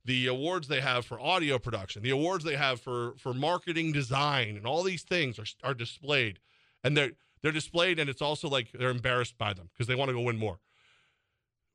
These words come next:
We are taking advantage of that ourselves. We sat down yesterday. We discussed products. We discussed logos. We discussed ideas. I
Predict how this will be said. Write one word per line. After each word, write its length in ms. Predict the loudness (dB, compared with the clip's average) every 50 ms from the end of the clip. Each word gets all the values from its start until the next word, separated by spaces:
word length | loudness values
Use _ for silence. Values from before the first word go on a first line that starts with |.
| _ -10 -4 2
We 360 | 2 4 4 4 2 0 0 0
are 200 | 0 2 2 0
taking 440 | -2 0 0 0 0 0 -2 -2 -2
advantage 460 | -2 -2 0 0 2 2 2 0 -2
of 80 | -2 0
that 180 | 0 0 0 -2
ourselves. 600 | -4 -6 -8 -2 0 0 2 2 0 0 -2 -4
We 60 | -8
sat 340 | -4 0 2 2 2 2 0
down 260 | 0 0 0 0 0
yesterday. 480 | -2 -2 -2 -4 -4 -2 -2 0 0
We 100 | -2 -4
discussed 440 | -6 -8 -10 -6 -4 -4 -4 -4 -8
products. 560 | -2 0 2 2 2 2 2 0 -2 -4 -8
We 60 | -10 -10
discussed 500 | -8 -8 -10 -6 -6 -6 -6 -6 -6 -4
logos. 760 | 2 4 4 4 4 4 2 2 2 2 2 0 -2 -2 -4
We 80 | -8
discussed 420 | -10 -12 -8 -6 -4 -4 -4 -6 -6
ideas. 840 | -6 -6 -4 0 2 4 4 6 4 4 2 0 0 -2 -6 -12 -20 _ _ _ _ _ _ _ _ _ _ _ _ _ _ _ _ _ _ _ -4
I 120 | -4 -4